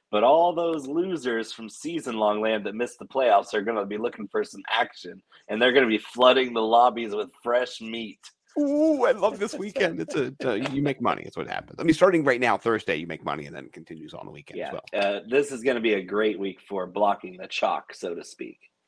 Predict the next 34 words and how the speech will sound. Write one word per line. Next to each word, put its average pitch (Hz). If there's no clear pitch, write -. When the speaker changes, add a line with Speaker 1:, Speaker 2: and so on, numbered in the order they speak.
Speaker 2:
Oh, 71
oh 85
my 80
goodness. 60
Well, 123
l-, 147
let's 165
get -
right 160
into 147
it. 120
By 139
the 139
way, 123
if 120
you 131
don't 151
know, 104
I 127
am 131
Scott 117
Simpson, 107
Nimble 120
W 107
Numbers 101
on 87
Twitter. 151
This 98
is 92
Bo 123
underscore 110
McBigtime, 156
Bo 151
McBrayer 147